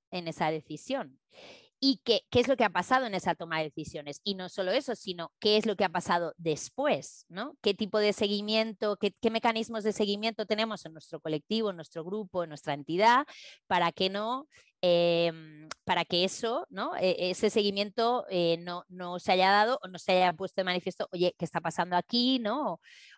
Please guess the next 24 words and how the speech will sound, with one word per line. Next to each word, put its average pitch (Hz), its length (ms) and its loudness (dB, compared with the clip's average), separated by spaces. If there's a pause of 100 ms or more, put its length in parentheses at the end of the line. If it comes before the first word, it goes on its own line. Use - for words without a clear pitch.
o 208 120 0
sí, 269 480 2
y 220 60 4
en, 170 200 -4
bueno, 185 300 -2
pues 170 240 0
eso, 175 160 -2
un 175 80 -10
poco 226 200 -2
qué 247 140 4
mecanismos 247 540 2
de 233 80 4
seguimiento, 220 560 0
de 226 120 4
cumplimiento 185 520 -2
de 208 40 2
los 190 200 0
acuerdos 190 480 -2
tenemos, 165 600 -4
¿no? - 180 -12
Que 185 100 0
es 175 120 -2
algo 175 220 2
también, 175 460 0